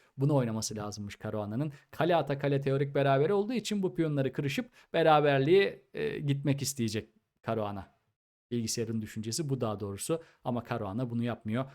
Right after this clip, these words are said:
Caruana şah F altı geliyor. Normal bir insan gibi şah F altı hamlesinden sonra ise A sekiz vezire çıkıyor burada. Yağız Kağan Erdoğmuş. Kale çarpı A sekiz, şah çarpı A sekizden sonra şah E beş.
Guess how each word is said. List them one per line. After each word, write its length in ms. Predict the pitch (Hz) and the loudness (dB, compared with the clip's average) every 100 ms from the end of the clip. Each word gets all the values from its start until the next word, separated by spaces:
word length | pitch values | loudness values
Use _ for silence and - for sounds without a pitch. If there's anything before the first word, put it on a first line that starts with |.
| _ - | _ -2
Caruana 340 | 147 95 110 | 0 0 -2
şah 200 | 139 147 | 4 4
F 240 | 139 139 127 | 4 2 2
altı 240 | 120 143 | 0 0
geliyor. 420 | 131 117 123 147 151 _ | 0 2 2 2 -2 _
Normal 360 | 170 107 101 104 | -6 -6 -6 -4
bir 80 | 139 | -2
insan 460 | 139 127 127 120 | 0 -2 0 -2
gibi 260 | 117 120 143 - | 2 2 2 0
şah 240 | - 147 - | 2 2 2
F 180 | 139 | 2
altı 240 | 127 120 131 | 2 2 0
hamlesinden 520 | 120 117 123 117 117 | 0 0 0 -2 -2
sonra 300 | - 143 127 | 0 0 2
ise 280 | 113 - 135 - - | 2 2 2 0 0
A 180 | - 196 | 8 10
sekiz 380 | - - 180 139 | 10 8 8 8
vezire 280 | 156 143 143 | 6 8 4
çıkıyor 400 | 143 139 147 139 | 4 4 4 6
burada. 480 | 143 139 135 123 - | 4 6 6 6 4
Yağız 340 | 143 147 139 | 6 6 4
Kağan 240 | - 135 139 | 4 6 6
Erdoğmuş. 560 | 135 135 139 147 147 - - | 4 6 6 6 2 -2 2
Kale 260 | 175 190 175 | 8 10 10
çarpı 340 | 170 151 139 | 8 6 6
A 120 | 139 | 6
sekiz, 360 | 131 131 123 - | 6 2 0 2
şah 240 | - 190 | 8 8
çarpı 320 | - 151 139 143 | 8 4 4 4
A 120 | 135 | 4
sekizden 460 | 139 135 131 135 | 4 0 2 2
sonra 300 | 131 135 123 | 2 2 2
şah 260 | 113 226 269 | 4 8 12
E 160 | 254 202 | 12 12
beş. 240 | 220 - | 12 10